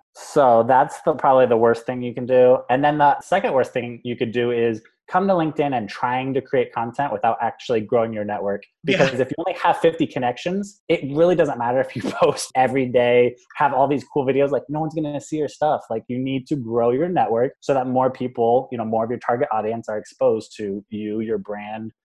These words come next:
Speaker 1: and potentially be able to work together.
Speaker 2: Yeah, I think that's huge, right? I think that's a big problem for a lot of coaches and a lot of entrepreneurs when they're trying to get on social media. They're like,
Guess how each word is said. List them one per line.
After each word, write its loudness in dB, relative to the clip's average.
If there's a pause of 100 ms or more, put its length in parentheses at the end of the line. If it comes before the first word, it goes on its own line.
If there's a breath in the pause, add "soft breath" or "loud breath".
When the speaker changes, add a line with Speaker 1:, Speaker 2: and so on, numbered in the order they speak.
(100)
Speaker 1:
and -10
potentially -6 (200)
be -2
able -2
to -2
work -4
together. -6 (580)
Speaker 2:
Yeah, -16 (180)
I -2
think -6
that's -4
huge, -10
right? -2
I -2
think -4
that's -4
a -2
big -4
problem 0
for -4
a -6
lot -2
of -10
coaches -12
and -12
a -10
lot -8
of -12
entrepreneurs -14
when -12
they're -12
trying -8
to -10
get -10
on -10
social -14
media. -8
They're -8
like, -10